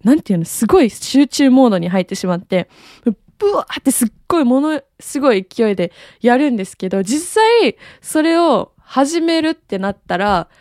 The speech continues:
続かないんですよね。あの、綺麗に三日坊主になってしまうタイプの人なんですね。こう、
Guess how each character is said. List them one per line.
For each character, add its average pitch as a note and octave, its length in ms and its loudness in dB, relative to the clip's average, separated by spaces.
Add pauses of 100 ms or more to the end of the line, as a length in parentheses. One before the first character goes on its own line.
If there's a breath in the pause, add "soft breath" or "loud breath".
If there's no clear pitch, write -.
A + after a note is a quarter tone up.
(220 soft breath)
続 A3 320 -4
か A3 220 0
な G3 180 0
い F#3 140 -4
ん - 20 -8
で F3+ 80 -8
す - 160 -12
よ F3 100 -4
ね。 F3 480 -4
あ F3 140 -8
の、 E3 420 -8 (540 soft breath)
綺 - 300 -10
麗 F2 400 -6
に F4+ 100 0
三 C#4 160 2
日 - 160 -4
坊 G3+ 200 -4
主 F#3 120 -6
に F3 60 -6
な F3 140 -6
っ - 20 -18
て - 140 -16
し - 160 -10
ま F3 300 -6
う E3+ 100 -6
タ G3 180 -4
イ F3 60 0
プ E3+ 120 -12
の D#3+ 80 -6
人 E3+ 200 -10
な - 100 -12
ん - 20 -16
で F#3 60 -14
す - 140 -16
ね。 F3+ 100 -12
こ - 160 -8
う、 - 80 -10